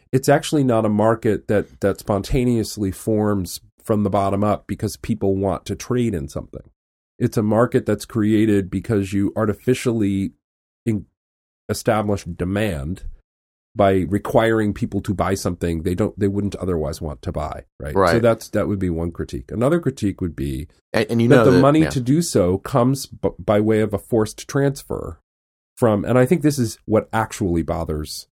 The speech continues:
Speaker 1: a lot of the people who pay to continue to oppose the statute,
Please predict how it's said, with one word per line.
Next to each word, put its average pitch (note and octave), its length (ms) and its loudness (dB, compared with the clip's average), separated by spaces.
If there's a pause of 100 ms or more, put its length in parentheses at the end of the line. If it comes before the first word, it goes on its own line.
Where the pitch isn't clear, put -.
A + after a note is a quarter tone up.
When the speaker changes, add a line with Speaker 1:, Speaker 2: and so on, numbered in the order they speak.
(540)
Speaker 1:
a G2+ 80 2
lot G#2+ 420 2
of F2 380 -2 (100)
the F#2 140 -2
people F#2+ 420 -2
who D#2+ 320 -4 (460)
pay D3 480 2
to - 120 -8
continue G#2 540 -2
to F2+ 160 -4
oppose F2+ 500 -2
the - 80 -16
statute, - 540 -8